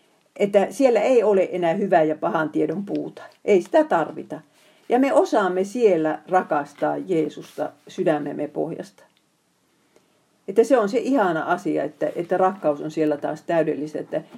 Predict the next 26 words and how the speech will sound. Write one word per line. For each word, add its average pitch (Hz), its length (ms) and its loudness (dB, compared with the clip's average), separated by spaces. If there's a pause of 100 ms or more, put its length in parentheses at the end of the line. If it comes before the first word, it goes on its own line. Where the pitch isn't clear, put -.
(120)
me 220 80 -4
rakastamme 247 580 0
siellä 190 420 2 (400)
näitä 196 380 0
läheisiämme 196 680 -2
ja, 156 180 0
ja 170 200 -4
kaukaisempiakin 165 920 -2
ihmisiä, 160 400 -2
mutta 202 220 -2
näitäkin 277 460 0
läheisiä, 202 400 0
joita 165 320 -2
oli 226 200 0
niin 190 320 -2
vaikea 160 460 2
rakastaa 147 520 -4
tämän 151 360 -6
maan 147 220 -10
päälle, - 340 -8 (720)
jotka 202 200 -4
särkivät 220 520 0
meidän 175 280 -2
sydämemme 156 560 -2
niin 156 260 -4 (200)
perusteellisesti, 156 1040 -2